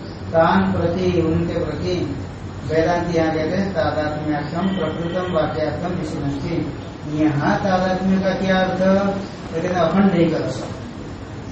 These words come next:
यहाँ भेद भी है, अभेद भी है, इस प्रकार की नहीं है। जैसे द्वैतवादी लोग कहेंगे, "हमें अंश जीव लोग, ये मेरा अंश है",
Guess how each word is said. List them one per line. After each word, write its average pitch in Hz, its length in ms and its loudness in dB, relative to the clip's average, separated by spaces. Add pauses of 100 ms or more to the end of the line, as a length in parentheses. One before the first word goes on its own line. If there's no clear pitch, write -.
(260)
यहाँ 170 180 2
भेद 196 300 6
भी 196 100 4
है, 202 120 8
अभेद 190 320 6
भी 185 240 2
है, 185 140 2
इस 185 160 0
प्रकार 190 360 0
की 196 80 2
नहीं 190 260 2
है। 139 120 0 (600)
जैसे 175 220 0
द्वैतवादी 175 640 2
लोग 175 180 2
कहेंगे, 165 440 2 (340)
"हमें 202 300 6
अंश 202 500 2
जीव 160 220 4
लोग, 135 280 2 (760)
ये 185 100 2
मेरा 185 260 4
अंश 185 400 2
है", 139 240 -2